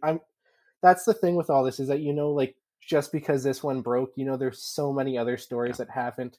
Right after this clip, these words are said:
Speaker 1: come out with hockey and other sports too, that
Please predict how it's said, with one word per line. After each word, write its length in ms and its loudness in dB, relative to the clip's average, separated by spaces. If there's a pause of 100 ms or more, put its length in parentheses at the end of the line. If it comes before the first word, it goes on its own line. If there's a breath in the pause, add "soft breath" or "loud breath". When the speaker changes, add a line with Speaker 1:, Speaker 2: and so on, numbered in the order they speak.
Speaker 1:
come 160 -6
out 200 -4 (120)
with 140 -6 (420)
hockey 460 4
and 80 -2
other 200 -2
sports 440 -8
too, 220 -4
that 180 -2